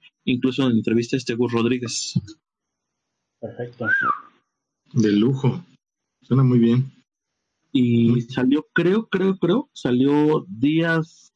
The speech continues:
Speaker 1: antes de que falleciera o días después, no me acuerdo.
Speaker 3: Ok. No, pues le da todavía un valor adicional.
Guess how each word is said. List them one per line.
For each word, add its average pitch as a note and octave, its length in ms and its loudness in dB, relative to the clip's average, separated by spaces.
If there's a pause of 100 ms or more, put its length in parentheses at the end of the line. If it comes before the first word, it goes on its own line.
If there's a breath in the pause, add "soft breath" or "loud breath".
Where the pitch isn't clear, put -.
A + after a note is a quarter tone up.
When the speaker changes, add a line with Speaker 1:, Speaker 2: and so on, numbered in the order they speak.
(160)
Speaker 1:
antes C#3+ 400 0
de G#2+ 120 0
que A2 160 -4
falleciera A2 540 0
o C3+ 40 0
días B2+ 260 0
después, A2 420 -4
no B2 120 0
me B2 100 2
acuerdo. A#2 320 -4 (880)
Speaker 3:
Ok. A2+ 260 0 (920)
No, B2+ 160 2
pues A2 140 0
le A2 80 2
da A2+ 140 0
todavía A2+ 380 2
un A2+ 180 4
valor G#2+ 260 0
adicional. G#2 560 -2